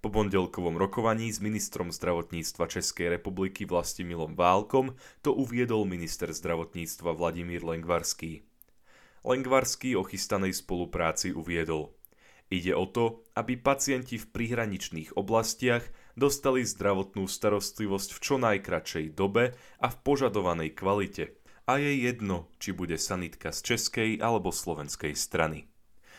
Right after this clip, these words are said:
Princípom zmluvy má byť podľa jeho slov to, aby boli české a slovenské záchranné služby koordinované.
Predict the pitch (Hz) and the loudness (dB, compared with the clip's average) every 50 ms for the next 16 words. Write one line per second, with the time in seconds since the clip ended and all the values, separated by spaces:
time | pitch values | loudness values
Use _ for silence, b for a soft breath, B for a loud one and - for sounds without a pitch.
0 | B B B - - 143 151 151 - 151 147 139 135 139 139 135 131 110 98 101 | B B B 0 2 2 2 2 0 0 -2 -2 0 2 2 2 2 2 2 2
1 | 98 104 113 123 127 - 107 98 85 82 - - 90 85 82 80 85 82 - - | 2 4 4 4 4 4 2 0 -4 -4 -4 -2 2 2 2 2 0 -4 -4 -4
2 | - 92 82 90 87 85 78 80 82 - - - 87 80 78 78 - - 107 107 | -4 -2 2 2 2 2 2 0 -2 -6 -4 -2 0 0 0 -2 2 6 6 6
3 | 110 110 B B B B B 120 123 135 139 127 143 147 139 135 139 - 139 131 | 6 4 B B B B B 0 0 2 2 4 4 6 4 4 2 0 0 0
4 | - - - 143 139 135 - 110 - - - 120 120 113 113 113 110 - - 117 | 0 0 2 2 4 4 4 2 0 -2 -4 -4 -2 -2 -2 -2 -2 -2 -2 0
5 | 107 101 95 104 95 95 95 - 110 101 98 98 98 98 95 - - 101 98 90 | 0 2 4 4 4 2 2 0 -2 0 0 0 0 -2 -2 -2 -2 -2 -2 -2
6 | 87 90 95 92 - - 95 95 92 90 80 80 82 80 82 78 76 76 73 73 | -2 -4 -6 -4 0 2 4 4 4 2 0 -2 -2 -2 -2 -2 -2 -2 -4 -4
7 | 71 71 71 | -6 -8 -10